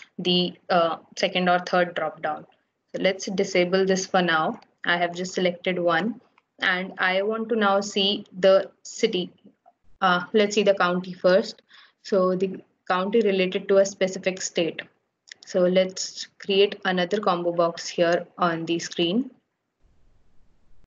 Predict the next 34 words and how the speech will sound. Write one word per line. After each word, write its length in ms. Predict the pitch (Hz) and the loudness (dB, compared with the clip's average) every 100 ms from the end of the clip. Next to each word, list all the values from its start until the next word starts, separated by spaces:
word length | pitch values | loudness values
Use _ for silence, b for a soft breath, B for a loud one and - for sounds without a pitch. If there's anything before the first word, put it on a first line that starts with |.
| - | -4
And 380 | 208 185 196 185 | -2 0 -4 2
this 220 | 269 269 | 2 4
second 400 | 202 190 220 233 | 0 0 0 2
one 240 | 240 240 | 4 4
will 160 | 226 214 | 4 4
be 160 | 214 214 | 4 4
related 600 | 208 180 185 202 196 - | 4 2 2 0 0 2
to 280 | 202 196 - | 2 2 -2
the 140 | 185 190 | -4 0
first 400 | 196 185 - 175 | 0 0 -2 -2
one. 400 | 170 196 254 B B _ | 0 0 -4 B B _
And 300 | 190 180 180 | -2 -2 -2
whatever 500 | 185 185 190 202 233 | 0 0 2 2 2
state 500 | 247 - - 208 190 | 0 -6 -4 -2 -2
we 120 | 202 214 | -2 0
have 220 | 202 202 | 0 0
selected 520 | 196 180 180 202 196 | -2 -2 0 0 2
in 200 | 196 185 | 2 2
this, 360 | 175 247 - - b b - | 2 2 -2 -14 b b -6
we 160 | 208 | 0
only 300 | 196 190 214 | 2 2 4
want 260 | 247 220 214 | 4 4 2
to 80 | 214 | 0
see, 460 | 220 202 196 196 - | -6 -2 -2 -4 -2
uh, 260 | 180 175 180 - | 0 0 -2 -10
you 140 | - 196 | -6 0
know, 120 | 202 | 2
this 340 | 190 214 - - _ | 2 0 -2 -14 _
county 400 | 202 190 190 196 202 | 0 0 2 0 2
that 260 | 180 180 | 2 2
is, 260 | 226 240 - _ | 0 0 -8 _
uh, 260 | 196 180 - - | 0 0 0 -2
that, 340 | 196 196 208 - _ - | -2 -2 -4 -14 _ -4
uh, 320 | 202 180 | 0 0